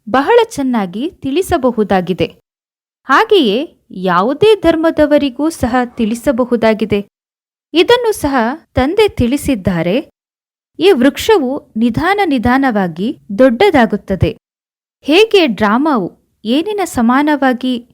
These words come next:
ನಡೆಯುತ್ತದೆಯೋ, ಅದೇ ರೀತಿ ವೃಕ್ಷವು ಸಹ ಏನಿನ ಸಮಾನವಾಗಿ ದೊಡ್ಡದಾಗುತ್ತದೆ. ದೊಡ್ಡದಾಗುವುದರಲ್ಲಿ ಪೂರ್ಣ ಕಲ್ಪವನ್ನು ತೆಗೆದುಕೊಳ್ಳುತ್ತದೆ. ಈಗ ನಿಮ್ಮದಾಗಿದೆ ಹೊಸ ವೃಕ್ಷ.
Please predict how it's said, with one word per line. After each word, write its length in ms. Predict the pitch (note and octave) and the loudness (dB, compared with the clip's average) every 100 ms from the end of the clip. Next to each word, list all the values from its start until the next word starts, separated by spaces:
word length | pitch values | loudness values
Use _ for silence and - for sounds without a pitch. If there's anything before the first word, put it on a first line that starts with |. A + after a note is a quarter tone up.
| A3+ | -2
ನಡೆಯುತ್ತದೆಯೋ, 960 | G#3+ A#3 D4+ C#4 - F#3 E3+ E3+ C#4+ _ _ _ _ _ _ - | 2 4 4 2 -2 0 0 -2 -6 _ _ _ _ _ _ -4
ಅದೇ 300 | A3+ A#3+ A4 | 0 4 6
ರೀತಿ 480 | G4 - G#3+ C4+ E4 - | 4 0 -4 -4 -8 -10
ವೃಕ್ಷವು 540 | G3 B3+ - G#4+ G4+ F#4 | -2 -2 0 0 2 0
ಸಹ 260 | - C4 G3 - - | -2 -2 -2 -4 -6
ಏನಿನ 360 | A3+ D4+ F#4+ F#4 | -2 -2 0 -2
ಸಮಾನವಾಗಿ 880 | - A#3+ A3+ C#4+ C#4 G3+ F3+ C#4 F4+ F#3+ | 0 0 2 2 2 0 -2 -2 -4 -2
ದೊಡ್ಡದಾಗುತ್ತದೆ. 1040 | G3+ F#3 F4 E4 B3+ G#3+ - F3+ E3 - _ _ _ _ _ _ _ | -2 0 0 4 2 0 -6 -8 -6 -8 _ _ _ _ _ _ _
ದೊಡ್ಡದಾಗುವುದರಲ್ಲಿ 1160 | A3+ C4+ C4 B4 A#4 E4 A3 A#3 F#3+ F#3+ F3+ C#4+ | -2 2 2 2 2 2 2 0 0 -2 -4 -6
ಪೂರ್ಣ 580 | - _ - D#4+ A#4+ B4 G#4+ | -8 _ -2 2 2 0 0
ಕಲ್ಪವನ್ನು 560 | D4 D4 D4 A#3+ A3 F4 | 0 2 0 2 0 -2
ತೆಗೆದುಕೊಳ್ಳುತ್ತದೆ. 1080 | C#4 A#3 A#3+ A#3+ A3 G3+ G3+ F3+ E3+ - _ _ _ _ _ _ - | -2 -2 -4 -4 -2 -2 -4 -4 -4 -6 _ _ _ _ _ _ -4
ಈಗ 240 | E4+ C5 F#4 | 2 4 4
ನಿಮ್ಮದಾಗಿದೆ 920 | C#4+ C4+ E4+ A4 C4+ G3+ G#3 F#3+ C4 - | 2 0 -2 -2 -2 -2 -4 -4 -6 -8
ಹೊಸ 280 | - B3 B3 G#4 | -10 -8 -2 -2
ವೃಕ್ಷ. 380 | D4 A#3 A3+ - | 0 -2 -4 -8